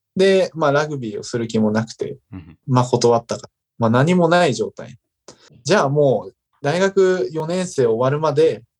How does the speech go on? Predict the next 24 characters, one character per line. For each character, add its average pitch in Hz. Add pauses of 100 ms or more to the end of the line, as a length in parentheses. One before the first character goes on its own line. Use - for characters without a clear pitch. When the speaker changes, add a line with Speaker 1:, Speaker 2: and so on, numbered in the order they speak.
(120)
Speaker 1:
も 123
う 117
ラ 147
グ 185
ビ 170
ー 135
に 117
専 160
念 175
し -
て、 123 (520)
あ -
と 147
も 151
う 185
一 180
年 139
学 110
校 127
に 123
い 120
て、 - (100)
Speaker 2:
う -
ん。 101